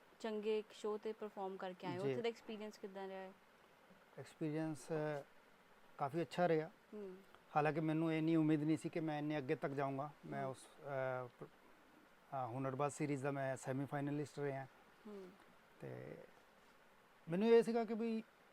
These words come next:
Speaker 2: ਸ਼ਾਇਦ ਇ-, ਇੱਕ ਰਾਊਂਡ 'ਚ ਜਦੋਂ ਆ ਗਏ, ਆਡੀਸ਼ਨ ਕਲੀਅਰ ਹੋ ਗਏ, ਵੀ
Speaker 1: ਹੂੰ।
Speaker 2: ਚਲੋ ਇੱਕ ਅੱਧਾ ਰਾਊਂਡ ਹੋਰ ਜਾਊਂਗਾ ਤੇ ਉਸ ਤੋਂ ਬਾਅਦ ਐਲੀਮੀਨੇਟ ਕਰ ਜਾਵਾਂਗੇ। ਕਿਉਂਕਿ
Speaker 1: ਹੂੰ।
Speaker 2: ਅੰਦਰੋਂ ਸ-, ਇੱਕ ਹੁੰਦਾ ਨਾ ਕਿ ਵੀ ਅਸੀਂ,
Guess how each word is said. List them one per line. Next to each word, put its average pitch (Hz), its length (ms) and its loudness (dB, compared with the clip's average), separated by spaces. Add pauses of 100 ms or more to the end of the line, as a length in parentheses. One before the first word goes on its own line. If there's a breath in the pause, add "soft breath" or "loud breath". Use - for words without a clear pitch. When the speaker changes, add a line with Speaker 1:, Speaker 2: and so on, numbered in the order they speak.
Speaker 2:
ਸ਼ਾਇਦ 175 280 4 (460)
ਇ-, 190 40 -18 (1080)
ਇੱਕ 190 160 4
ਰਾਊਂਡ 175 220 8
'ਚ 175 80 0 (280)
ਜਦੋਂ 156 200 6
ਆ 147 120 8
ਗਏ, 143 260 6 (140)
ਆਡੀਸ਼ਨ 147 380 2
ਕਲੀਅਰ 151 300 2
ਹੋ 135 180 0
ਗਏ, 131 80 0
ਵੀ - 400 -12
Speaker 1:
ਹੂੰ। 226 60 -8
Speaker 2:
ਚਲੋ 190 280 0
ਇੱਕ 185 180 -2
ਅੱਧਾ 160 200 0
ਰਾਊਂਡ 151 200 2
ਹੋਰ 143 200 0
ਜਾਊਂਗਾ 139 380 2
ਤੇ 143 100 -2
ਉਸ 131 100 -4
ਤੋਂ 156 140 -4
ਬਾਅਦ 143 200 -2 (420)
ਐਲੀਮੀਨੇਟ 151 420 -2
ਕਰ 131 140 -2
ਜਾਵਾਂਗੇ। 131 240 -4 (300 loud breath)
ਕਿਉਂਕਿ 170 160 0
Speaker 1:
ਹੂੰ। 185 60 4
Speaker 2:
ਅੰਦਰੋਂ 175 240 2
ਸ-, 170 200 -8
ਇੱਕ 180 100 -4
ਹੁੰਦਾ 175 160 2
ਨਾ 202 100 0
ਕਿ 208 80 -2
ਵੀ 196 180 2
ਅਸੀਂ, 165 180 0